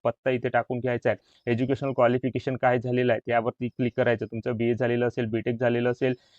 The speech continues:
किंवा बीआर्क झालेलं असेल, ब्ले प्लॅनिंग झालेलं असेल किंवा बीएससी झालेलं असेल, जे एज्युकेशन या ठिकाणी झालेलं असेल, त्यावर या ठिकाणी क्लिक करायचं आहे. त्यानंतर तुमचं जे काही एज्युकेशन झालेलं असेल, त्याचं सर्टिफिकेट, फायनल इयरची मार्कशीट किंवा डिग्री सर्टिफिकेट या ठिकाणी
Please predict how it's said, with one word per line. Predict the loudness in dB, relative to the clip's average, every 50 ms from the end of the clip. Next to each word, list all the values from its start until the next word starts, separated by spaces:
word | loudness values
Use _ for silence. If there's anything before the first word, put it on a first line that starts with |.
| _ _ 0
किंवा | 4 8 10 10 10 10 6 _ _ _ _ _
बीआर्क | 0 4 6 8 8 8 6
झालेलं | 4 2 4 4 4 4
असेल, | 4 4 2 0
ब्ले | 2 4 4 4
प्लॅनिंग | 4 2 0 0 0 0 -2
झालेलं | 0 0 0 2 2 0
असेल | 0 0 -2 -2
किंवा | 0 2 2
बीएससी | 2 2 0 -2 -2 -2 -4
झालेलं | -4 -2 -2 0 2 2 0
असेल, | 0 0 -2 -2
जे | 0 0 0
एज्युकेशन | 0 0 0 -2 -2 -2 -2 -4
या | -4
ठिकाणी | -4 -4 -6 -6 -4
झालेलं | -2 -2 0 0 0 0
असेल, | -2 -2 -2 0
त्यावर | 2 2 2 2 0
या | 0
ठिकाणी | -2 -2 -4 -4 -4
क्लिक | -4 -4 -4 -2 0
करायचं | 2 2 2 2 0 -2
आहे. | -2 -2
त्यानंतर | -4 -4 -6 -4 0 4 4 4 4 2 _ _ _ _ _ _ _
तुमचं | 0 0 2 2 2
जे | 2 2 2
काही | 4 4 4 4
एज्युकेशन | 4 2 2 0 -2 -4 -4 -4 -2
झालेलं | 0 0 2 2 0 0
असेल, | 0 0 -2
त्याचं | -2 -2 -4 -4 -2 0 0 0
सर्टिफिकेट, | 0 0 -2 -2 0 0 0 -2 -2 -2 0 0 -2 -2 -2
फायनल | -4 -4 -2 -2 0 0 2
इयरची | 2 2 0 0 -2 -4
मार्कशीट | -4 -4 -4 -4 -4 -4 -4 -4 -4
किंवा | -2 -2 0
डिग्री | 0 2 2 0 0 0 -2 0
सर्टिफिकेट | 0 0 0 0 -2 -2 -2 -2 0 0 0
या | -2
ठिकाणी | -2 -2 0 0 0 -2